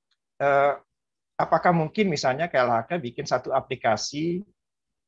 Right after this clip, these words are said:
judulnya eco labeling aja misalnya gitu. Nah, ketika orang mengklik, eh, mengklik, eh, icon itu yang ada di Android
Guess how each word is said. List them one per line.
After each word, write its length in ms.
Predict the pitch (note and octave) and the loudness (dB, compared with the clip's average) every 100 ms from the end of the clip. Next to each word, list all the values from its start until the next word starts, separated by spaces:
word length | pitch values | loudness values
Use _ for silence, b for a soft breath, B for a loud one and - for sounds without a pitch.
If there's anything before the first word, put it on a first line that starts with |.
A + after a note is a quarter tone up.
| - | -8
judulnya 560 | B2 C#3+ D3 F#3+ G#3+ | -2 0 2 4 4
eco 240 | D#3+ F3+ E3+ | 2 2 4
labeling 400 | D#3 C#3+ D#3 D3 | 2 0 -2 -2
aja 240 | D#3 F3+ | 0 0
misalnya 400 | B2+ - G2+ F#2 | -2 -6 -10 -12
gitu. 200 | F#2 _ _ _ _ _ _ _ B2 | -18 _ _ _ _ _ _ _ -4
Nah, 60 | B2 | -2
ketika 380 | C3+ E3 E3+ F#3 | -2 0 4 6
orang 220 | F3 E3+ | 6 4
mengklik, 480 | D3+ - G#3 - _ _ _ - | 0 2 2 2 _ _ _ -4
eh, 340 | B2+ B2 A#2 A#2 | 0 2 2 0
mengklik, 500 | B2 - D3+ C3+ - | -4 -4 -2 -2 -4
eh, 480 | A2+ A2+ A2 C#2 B2 A#2+ | -4 -2 -2 -2 -2 0
icon 240 | - A2+ | 0 0
itu 320 | A2 - D#3+ G#3+ | -2 -6 -4 -2
yang 160 | A#2+ | 0
ada 160 | A2+ G#2 | 0 -2
di 160 | G2+ | -4
Android 340 | G2 G2+ G#2+ | -4 -4 -4